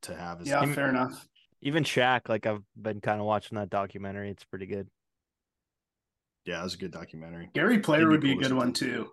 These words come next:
Speaker 2: That guy's got a lot of wisdom, and he's pretty well spoken.
Speaker 3: Mm-hmm.
Speaker 2: So that'd be a good one, I think.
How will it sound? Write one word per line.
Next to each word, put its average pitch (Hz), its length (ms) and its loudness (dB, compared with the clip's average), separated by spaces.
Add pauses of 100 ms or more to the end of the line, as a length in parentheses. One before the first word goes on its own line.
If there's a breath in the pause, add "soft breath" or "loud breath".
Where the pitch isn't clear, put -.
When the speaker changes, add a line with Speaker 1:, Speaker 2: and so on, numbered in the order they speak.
(120)
Speaker 2:
That - 140 -6
guy's 156 180 4
got 170 120 6
a 156 40 6
lot 131 180 2
of 135 80 -2
wisdom, 131 400 0
and 143 120 0
he's 123 120 -2
pretty 135 240 -6
well 120 160 -2
spoken. 107 720 -6 (520 loud breath)
Speaker 3:
Mm-hmm. 104 160 -10
Speaker 2:
So 107 140 -8
that'd 120 180 -4
be 127 140 4
a - 40 0
good 107 180 0
one, 110 180 0
I 107 80 -2
think. 110 400 -6